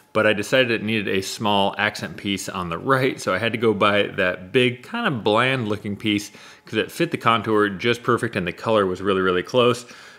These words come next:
The slab on the left was two hundred fifty dollars and the slab on the right was three hundred dollars. So the piece I'm using only six inches of costs more than the piece that I was making the entire desk out of.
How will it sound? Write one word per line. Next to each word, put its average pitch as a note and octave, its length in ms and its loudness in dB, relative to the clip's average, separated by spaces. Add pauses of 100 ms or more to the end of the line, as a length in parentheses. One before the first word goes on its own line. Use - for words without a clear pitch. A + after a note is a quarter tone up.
The - 80 -20
slab D#3+ 300 0
on C#3+ 60 0
the A2+ 80 0
left D3 240 0
was G#2 100 -4
two - 200 -2
hundred C#3+ 200 2
fifty A#2+ 180 0
dollars G#2 400 6
and A2 160 -8
the G2+ 60 -6
slab A#2+ 300 2
on G#2+ 100 -2
the G2+ 80 -2
right A2 300 4
was F#2+ 180 -4
three A#2+ 240 -4
hundred G2+ 200 0
dollars. E2 280 -2
So G#2 320 2
the G2 140 -4
piece - 420 -4
I'm B2+ 160 0
using A#2+ 360 -2
only G#2+ 280 -4
six C3 280 0
inches D#3 220 0
of C#3+ 280 4
costs A2 340 2
more A2 400 2
than G2 300 -2
the G2 100 -2
piece G#2 320 -4
that G2+ 80 2
I F#2+ 60 4
was F#2 100 0
making F#2+ 240 -2
the F2+ 60 -6
entire E2 320 0
desk D2+ 340 -8
out G#1+ 140 -12
of. - 200 -18